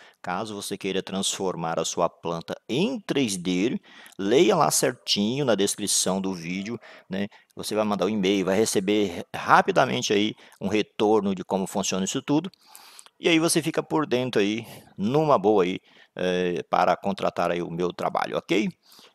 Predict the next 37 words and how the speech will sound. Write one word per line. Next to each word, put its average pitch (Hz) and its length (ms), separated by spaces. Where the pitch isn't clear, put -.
Vamos 135 420
lá 175 80
então, 98 200
vou 95 100
mostrar 131 240
pra 104 80
vocês 101 240
aí 95 100
o 98 40
modelo 95 320
em 107 80
três 127 200
D, 110 160
porque - 140
essa 104 160
casa 104 240
ficou 135 320
muito 120 720
da 98 100
hora 90 180
mesmo, 87 200
ficou 98 160
muito 123 480
charmosa, 95 480
uma 92 100
casa 95 400
bem 98 460
confortável 98 760
e 107 220
com 107 160
certeza 90 460
você 92 280
vai 87 160
se - 360
inspirar 123 480
no 107 80
modelo. 90 480